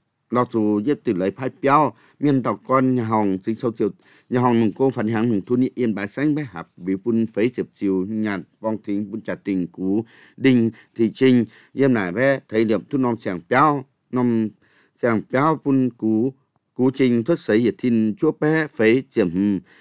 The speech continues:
Cha Bé Diệt Làn Lộ Thanh Niên Xung Phong, Dâm Nhỏ Nai Bé Piao Puồng Khâu, Nhàng Chế Hàng, Mải Chá Liệt Dấu Tú Piao, Dâm Piao Puồng Vải. Phi Than Thính Bun Yên Nai Bé Mải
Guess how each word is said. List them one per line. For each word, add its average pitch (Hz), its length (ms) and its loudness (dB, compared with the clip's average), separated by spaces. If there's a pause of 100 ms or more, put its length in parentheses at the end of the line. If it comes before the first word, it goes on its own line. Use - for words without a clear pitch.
(160)
Cha 135 280 0
Bé 131 180 -2
Diệt 110 180 0
Làn 101 340 0
Lộ 101 160 0 (100)
Thanh 95 100 -6
Niên 117 160 -2
Xung 123 180 -6
Phong, 120 380 0 (300)
Dâm 139 200 4
Nhỏ 113 140 0
Nai 92 160 -4
Bé 98 180 -6
Piao 147 280 -6
Puồng 98 220 -4
Khâu, 135 440 0 (800)
Nhàng 123 240 0
Chế 160 380 2
Hàng, 123 380 0 (140)
Mải 120 560 -2
Chá 135 240 -2
Liệt 107 280 -2
Dấu 117 120 -4
Tú 147 160 -8 (100)
Piao, 147 200 2 (160)
Dâm 120 360 0 (420)
Piao 139 160 0
Puồng 101 220 -2
Vải. 95 280 0 (640)
Phi 131 160 0
Than 135 180 -4
Thính 113 300 -2
Bun 131 140 0
Yên 135 160 2
Nai 90 160 -4
Bé 110 160 -4
Mải 110 180 0